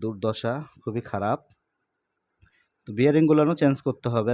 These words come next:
দেখেন এই বিয়ারিংটাকে সম্পূর্ণ আটকে গেছে, বিয়ারিংটাও চেঞ্জ করতে হবে। তো আজকে যেহেতু কয়েলের কাজ করব, তো এগুলো আমাকে পরিষ্কার করে নিতে হবে সর্বপ্রথম।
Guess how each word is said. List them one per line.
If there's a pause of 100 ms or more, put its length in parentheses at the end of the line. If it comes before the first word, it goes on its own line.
দেখেন
এই
বিয়ারিংটাকে (100)
সম্পূর্ণ
আটকে
গেছে, (120)
বিয়ারিংটাও
চেঞ্জ (100)
করতে
হবে। (680)
তো (720)
আজকে
যেহেতু (2500)
কয়েলের
কাজ (120)
করব, (500)
তো (120)
এগুলো (100)
আমাকে (140)
পরিষ্কার (100)
করে
নিতে
হবে (160)
সর্বপ্রথম।